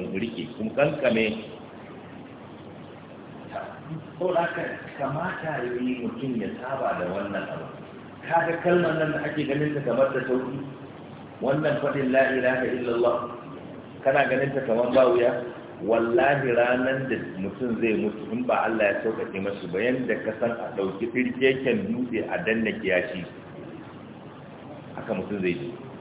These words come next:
Ko misali ya fito? Yanzu ɗirkeken dutse aka danna kiyashi,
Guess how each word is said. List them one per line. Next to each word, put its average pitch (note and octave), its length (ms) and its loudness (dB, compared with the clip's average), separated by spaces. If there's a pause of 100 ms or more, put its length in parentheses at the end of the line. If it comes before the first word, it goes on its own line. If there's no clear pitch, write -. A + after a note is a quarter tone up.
(600)
Ko C3+ 160 0
misali B2+ 320 6
ya B2 80 6
fito? B2+ 240 0 (840)
Yanzu G#2+ 260 -2
ɗirkeken D3+ 720 6
dutse C#3+ 280 2 (440)
aka C#3+ 180 -2
danna C3+ 300 2
kiyashi, C#3 460 2